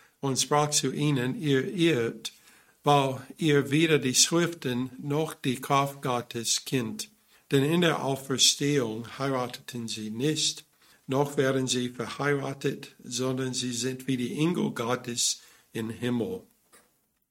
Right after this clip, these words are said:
Was aber die Auferstehung der Toten betrifft, habt ihr nicht gelesen, was euch von Gott gesagt ist, der spricht, „Ich bin der Gott Abrahams und der Gott Isaaks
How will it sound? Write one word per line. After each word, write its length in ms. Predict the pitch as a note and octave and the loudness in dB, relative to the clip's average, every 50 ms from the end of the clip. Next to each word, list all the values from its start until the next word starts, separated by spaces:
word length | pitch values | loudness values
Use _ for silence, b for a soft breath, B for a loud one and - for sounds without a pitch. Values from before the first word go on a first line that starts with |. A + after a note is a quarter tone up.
| _ _ _ | _ _ _
Was 320 | - D3 C3 C3 B2+ - | -2 0 2 2 2 2
aber 240 | A#2+ B2+ C3 B2 B2 | 2 2 0 2 2
die 140 | A#2+ A#2+ G2+ | 0 0 0
Auferstehung 840 | - C3+ C#3 - - B2+ - - - C#3 C#3 C3+ C3 C3+ C3 C3 B B B B B B _ _ _ _ _ _ - | 0 -2 -2 0 2 2 2 4 4 4 4 6 6 4 2 0 B B B B B B _ _ _ _ _ _ 0
der 220 | B2+ B2 B2 - | 0 0 0 -2
Toten 480 | - - D#3+ F3+ E3+ E3+ - D3+ C#3 B2 | 2 4 4 4 4 4 2 2 2 2
betrifft, 760 | B2 - - - - E3+ D3+ C3+ C3+ C#3 C#3 C#3 - - - _ _ - - | 0 -2 -2 0 4 6 8 8 6 4 0 -6 -12 -14 -16 _ _ -4 -2
habt 240 | D3 C#3+ C#3+ D3 | -2 -2 0 0
ihr 160 | C#3+ C3+ C3 B2+ | -2 0 0 0
nicht 420 | B2+ B2+ C#3+ D#3 D3+ - - - | 0 0 0 2 2 2 2 2
gelesen, 840 | C#3+ B2+ A#2 A#2+ B2+ B2+ B2+ - - C#3+ C#3+ D3 D3 D3 B B B B B B B _ _ _ _ _ - | 0 -2 0 0 -2 -2 -2 0 0 0 0 0 -2 -4 B B B B B B B _ _ _ _ _ -6
was 360 | B2 C3 C3+ C#3+ C#3 - - | -2 -2 0 2 2 0 0
euch 460 | - D3 C#3+ C#3+ D3 C#3+ C#3+ - - | 2 2 2 4 4 4 4 2 2
von 200 | - C#3+ C3+ B2+ | 0 0 -2 -2
Gott 320 | A2+ B2 C3 C#3 - - - | 0 0 -2 -2 -2 -4 -4
gesagt 460 | - B2 A2 A#2+ B2 B2+ B2+ B2+ - | -4 -4 -4 -4 -4 -4 -6 -4 -4
ist, 280 | C3+ C3+ C3 - - | -4 -2 -2 -2 -2
der 140 | C3 A#2 A#2 A2+ | -2 -4 -2 -2
spricht, 680 | - - - C3+ C3+ D3 C#3+ C#3+ - - - - - b b b b b b b _ | -4 -2 -2 -2 -2 -2 -2 -2 -2 -2 -2 -4 -12 b b b b b b b _
„Ich 240 | D#3+ D#3 D#3 - - | 6 8 8 8 8
bin 180 | D#3+ D3 C#3+ | 6 6 6
der 140 | C3+ C3+ C3+ | 4 2 2
Gott 320 | C3 C3+ C3+ C3 B2+ - | 2 2 0 0 0 -4
Abrahams 1000 | - C3 C3+ C3+ C3+ C#3+ C3+ - D3+ D3 C#3+ D3 D#3 D#3 D3+ - - - - - _ _ | -4 -4 -4 0 0 0 0 2 0 0 0 2 0 0 0 0 -2 -2 -4 -8 _ _
und 220 | - C#3+ C3+ B2+ | -6 -4 -4 -2
der 140 | C3+ B2 A#2 | -4 -4 -4
Gott 300 | B2 B2+ B2 B2 A#2+ - | -4 -4 -6 -6 -6 -4
Isaaks 840 | D#3 D3 D3+ D3 D3 D3 D3+ C#3+ C#3 C#3 C#3 - - - - B | -2 0 0 0 0 0 0 0 -2 -4 -4 -2 0 0 0 B